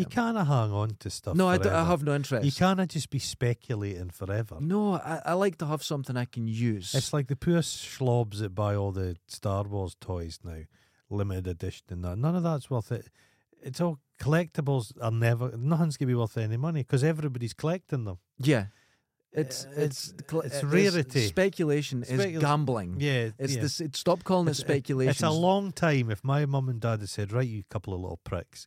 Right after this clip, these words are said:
Speaker 1: Yeah.
Speaker 2: We're gonna buy all these Star Wars toys, but they're staying in the wrappers. You're not getting to
Speaker 1: It's
Speaker 2: play
Speaker 1: so
Speaker 2: with any of this
Speaker 1: strange.
Speaker 2: shit."
Speaker 1: Yeah.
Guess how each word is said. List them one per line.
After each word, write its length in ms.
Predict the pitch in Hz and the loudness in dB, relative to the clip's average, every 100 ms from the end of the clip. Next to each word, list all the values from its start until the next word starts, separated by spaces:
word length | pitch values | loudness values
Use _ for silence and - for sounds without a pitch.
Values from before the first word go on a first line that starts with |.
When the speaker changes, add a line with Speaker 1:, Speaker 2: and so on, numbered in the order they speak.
| - | -8
Speaker 1:
Yeah. 200 | 139 117 101 | -4 -4 -2
Speaker 2:
We're 100 | 113 | 0
gonna 140 | 113 | 0
buy 200 | 110 131 | 2 4
all 100 | 120 - | 2 2
these 160 | 190 - | 0 0
Star 320 | 175 120 120 | 2 4 4
Wars 260 | 113 104 | 2 -2
toys, 300 | - 104 98 - _ _ - | -2 -2 -2 -6 _ _ -2
but 100 | 123 | 2
they're 140 | 117 | 2
staying 460 | - - 143 131 120 | -2 0 2 2 0
in 180 | 107 | -2
the 100 | 101 | -2
wrappers. 440 | 101 104 113 87 82 | 0 0 0 -4 -4
You're 140 | 113 117 | -2 0
not 220 | 127 113 | 0 -2
getting 240 | 107 101 | -4 -6
to 80 | 98 | -8
Speaker 1:
It's 60 | - | -4
Speaker 2:
play 160 | 110 98 | 0 0
Speaker 1:
so 60 | |
Speaker 2:
with 80 | 98 | 0
any 60 | 107 | -2
of 40 | |
this 80 | 107 | -2
Speaker 1:
strange. 340 | 117 104 104 104 | -2 -4 -4 -6
Speaker 2:
shit." 180 | 87 - | -8 -12
Speaker 1:
Yeah. 320 | 131 120 104 | -6 -6 -4